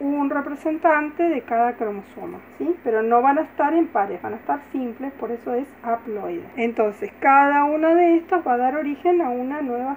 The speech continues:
célula que luego se va a diferenciar en una gameta.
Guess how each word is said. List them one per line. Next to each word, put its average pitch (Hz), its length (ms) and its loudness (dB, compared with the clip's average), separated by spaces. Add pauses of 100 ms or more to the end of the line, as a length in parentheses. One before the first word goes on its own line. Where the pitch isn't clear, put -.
(120)
célula 285 560 -4 (200)
que 269 100 -8
luego 262 380 2
se 269 180 -8
va 240 300 -2
a 262 120 -2
diferenciar 302 720 -2
en 254 160 -4
una 226 140 -4
gameta. 196 500 -8